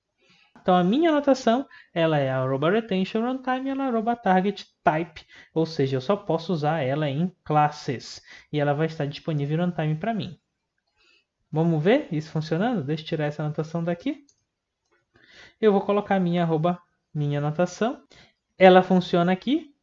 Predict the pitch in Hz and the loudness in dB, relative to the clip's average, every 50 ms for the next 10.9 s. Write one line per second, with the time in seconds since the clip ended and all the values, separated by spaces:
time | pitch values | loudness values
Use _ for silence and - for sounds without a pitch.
0 | _ _ _ - 165 180 - - - - 165 151 156 156 - - - 170 175 214 | _ _ _ -6 -4 -4 -4 -6 -8 -4 -2 -2 -2 -2 -4 0 4 6 6 6
1 | 214 - - 156 - 160 147 151 147 - 156 147 147 147 147 - 160 156 156 160 | 4 2 -2 -6 -4 -2 -2 -2 -4 -2 0 0 0 -2 -2 -4 -6 -4 -4 -2
2 | 160 160 170 180 - - 214 240 294 - - - - _ - - - _ _ - | -2 -2 -4 -4 -2 -2 -2 -2 -2 -4 -10 -20 -20 _ -20 -20 -20 _ _ -2
3 | 233 233 226 254 254 277 285 277 - 180 170 - - - 214 220 220 220 - 208 | 0 2 2 2 0 0 -2 0 0 0 0 -2 -4 -6 -4 -4 -4 -2 -2 -4
4 | 202 202 202 - 226 226 247 220 190 190 196 202 - - _ _ _ _ _ - | -4 -4 -2 -2 -2 0 0 0 0 -2 -2 -2 -4 -10 _ _ _ _ _ -6
5 | 175 170 170 180 190 190 - _ _ _ _ _ - 208 196 - - 156 151 151 | -2 0 0 0 -2 -4 -8 _ _ _ _ _ -8 -8 -6 -6 -4 -2 -2 -2
6 | 151 165 165 165 165 165 170 170 - - 151 156 156 139 127 135 131 139 151 151 | -2 -2 -4 -2 -2 -2 -2 -2 -2 -2 -2 0 0 0 0 -2 -2 -2 -2 -6
7 | - _ _ - 151 151 - 220 226 196 190 196 185 185 - - - _ - - | -8 _ _ -10 -10 -6 -6 -4 0 4 6 6 6 6 2 -10 -18 _ -20 -20
8 | - - _ - - 143 139 - - - 120 110 110 113 117 139 196 269 294 294 | -20 -20 _ -4 -4 -4 -4 -4 -8 -10 -10 -8 -8 -6 -2 -2 0 0 0 0
9 | 277 277 - - 220 214 214 220 220 220 254 247 - 185 175 185 180 - 160 156 | -2 -6 -8 -6 -2 -2 0 0 0 -2 -4 -4 -2 -2 -2 -2 -4 -4 -2 0
10 | 156 160 160 160 - 214 254 262 254 - - - 185 185 208 220 - | 0 -2 -2 -2 -2 -2 -2 -2 -4 -6 -2 0 0 0 0 -2 -6